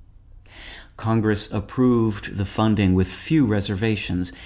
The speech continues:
and years passed before lawmakers seemed to comprehend their role in the farce. When the word farce first appeared in English,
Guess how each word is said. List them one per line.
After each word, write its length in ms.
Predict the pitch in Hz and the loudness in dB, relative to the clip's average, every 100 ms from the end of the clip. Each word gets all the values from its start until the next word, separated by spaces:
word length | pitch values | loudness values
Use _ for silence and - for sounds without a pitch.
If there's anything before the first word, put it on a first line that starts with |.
| - | -12
and 240 | - 101 95 | -4 0 0
years 480 | - 113 135 131 127 | 0 0 2 2 -2
passed 500 | 123 120 92 90 - | -2 0 0 -2 -6
before 300 | 90 110 101 | -6 -2 0
lawmakers 680 | 98 104 101 95 95 90 | 2 2 2 2 0 -2
seemed 540 | - 104 95 95 90 - | 0 0 2 0 -2 -8
to 80 | |
comprehend 680 | - 104 92 101 98 98 95 | -6 -4 -4 -2 0 2 2
their 280 | 98 98 117 | 0 0 2
role 480 | 107 110 95 82 85 | 4 4 4 2 0
in 80 | 85 | 0
the 80 | |
farce. 600 | 90 - 76 - - - - - - - - - - - - - - - - - | -2 -4 -6 -8 -8 -10 -10 -20 -20 -20 -20 -20 -20 -20 -20 -20 -20 -20 -12 0
When 160 | 131 | 2
the 60 | 135 | 4
word 320 | 185 214 180 | 2 0 -4
farce 480 | - 120 98 92 - | -2 2 2 0 -4
first 420 | - 107 98 - | -4 -4 -4 -8
appeared 460 | 98 - 143 117 90 | -10 -4 0 2 4
in 80 | |
English, 420 | 98 98 87 - | 2 2 0 -4